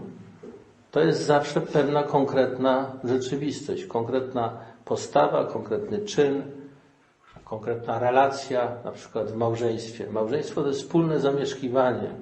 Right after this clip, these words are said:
wspólne troszczenie się o własny dom. To jest wzajemna jedność i miłość w małżeństwie, a nie po prostu uczucie fruwające gdzieś tam w, na obłokach. <clears throat> I tutaj jest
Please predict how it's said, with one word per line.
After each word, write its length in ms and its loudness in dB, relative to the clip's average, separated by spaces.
wspólne 500 0
troszczenie 540 -2
się 180 -2
o 40 2
własny 420 0
dom. 280 -2
To 120 -2
jest 140 -2
wzajemna 520 -2
jedność 540 4
i 20 0
miłość 320 4
w 60 -2
małżeństwie, 540 -6
a 120 0
nie 220 4
po 120 0
prostu 600 -2
uczucie 540 0
fruwające 680 0
gdzieś 320 -8
tam 280 -4
w, 300 -12
na 80 -6
obłokach. 560 -10
<clears throat> 380 0
I 80 -2
tutaj 300 2
jest 400 -4